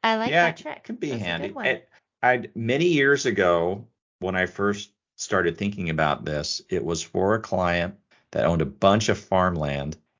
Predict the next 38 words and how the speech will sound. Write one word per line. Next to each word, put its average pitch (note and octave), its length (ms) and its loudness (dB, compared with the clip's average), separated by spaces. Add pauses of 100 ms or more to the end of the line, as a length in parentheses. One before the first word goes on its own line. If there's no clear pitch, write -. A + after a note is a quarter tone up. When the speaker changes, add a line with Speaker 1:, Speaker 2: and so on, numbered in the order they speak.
Speaker 2:
And F2+ 260 4
at F2+ 80 2
the - 80 0
time G#2 380 2
when F2 260 0
Grandpa F2+ 720 0
had D#2+ 240 -6
bought E2 240 -2
the - 80 -8
farmland, D#2 600 -2
you F2+ 160 -2
could G2+ 180 4
only A2+ 240 4
buy F#2+ 600 4 (280)
a F#2+ 60 -4
certain G#2+ 320 0
number F#2 240 2
of E2 180 -6
acreage F2+ 760 0 (240)
per, G2+ 600 4 (300)
uh, D#2 320 2
purchaser. G#2+ 720 -2 (340)
And, F2 640 0 (120)
and A2 120 2
also B2 380 4
at B2+ 120 4
the C3 60 0
time, G2 460 0
it F#2+ 220 -2
was, F2 200 -2 (200)
it F#2+ 80 0
was E2 160 0
really F#2+ 240 4
common F2 360 -4
to - 80 -4
have D#2 140 -4
a - 60 -6
corporation. D#2 920 -6